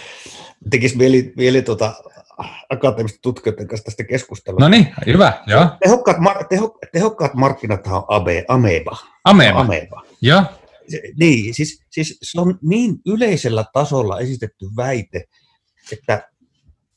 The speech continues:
Speaker 1: sitä on oikeastaan e-, edes vaikea, niin kuin, vaikea keksi-, edes, keksiä edes teoriassa kunnon vastaväitettä siihen.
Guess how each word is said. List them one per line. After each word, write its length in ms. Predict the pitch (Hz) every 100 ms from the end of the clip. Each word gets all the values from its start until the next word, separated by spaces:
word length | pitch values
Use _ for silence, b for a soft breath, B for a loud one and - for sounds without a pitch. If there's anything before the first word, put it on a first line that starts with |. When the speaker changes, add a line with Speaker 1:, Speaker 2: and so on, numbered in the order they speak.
| _
Speaker 1:
sitä 300 | - 170 185
on 120 | 139
oikeastaan 520 | 170 165 - 147 151
e-, 180 | 156 156 _ _ - - _ _ _ B B -
edes 260 | 165 160
vaikea, 400 | 220 226 220 135
niin 120 | 135
kuin, 220 | 131 160 151 - _ _ _ _ _ _ _ - - _ _ _
vaikea 320 | 190 220 185
keksi-, 300 | 143 196 -
edes, 220 | - 160 -
keksiä 280 | 233 - 185
edes 180 | 156 -
teoriassa 580 | 233 247 160 101 95 101
kunnon 300 | - 101 95
vastaväitettä 680 | 101 - 80 - 87 - -
siihen. 360 | - - -